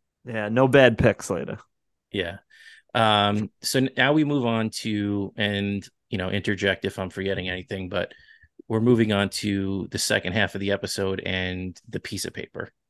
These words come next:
Speaker 1: Yep.
Speaker 2: Uh, again, a great, you know, B player scene between Carl and Frank. And then when
Speaker 1: Yeah.
Speaker 2: Jerry comes in, uh, you know, they, they,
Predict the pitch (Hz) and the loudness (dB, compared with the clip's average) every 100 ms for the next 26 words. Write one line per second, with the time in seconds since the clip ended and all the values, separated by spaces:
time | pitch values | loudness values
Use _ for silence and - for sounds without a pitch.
0 | _ _ - 107 - - - _ - 98 | _ _ 2 2 2 -12 -20 _ -6 -2
1 | 92 92 92 104 98 107 95 92 _ - | -2 -2 -2 -2 0 0 0 -2 _ -20
2 | _ _ _ 110 98 104 107 110 - _ | _ _ _ -6 -2 2 4 4 -2 _
3 | - 107 98 107 104 - 107 107 - 104 | -4 -2 -2 -4 -6 0 2 2 0 -2
4 | 110 107 104 104 95 95 101 101 98 95 | -2 -2 -6 -8 -8 -4 -4 -2 -4 -6
5 | - - - - _ - 107 113 104 101 | -8 -20 -20 -20 _ 0 4 6 4 0
6 | - 110 117 107 - 101 101 98 180 220 | 0 2 0 -2 -6 -4 -4 2 8 8
7 | 180 - 113 110 113 110 110 - - - | 8 4 -2 2 2 2 0 -4 -10 -4
8 | 95 95 98 101 - _ _ - _ _ | -2 0 -2 -4 -10 _ _ -20 _ _
9 | _ - 117 110 113 120 113 107 104 107 | _ -6 0 2 4 4 4 2 2 -2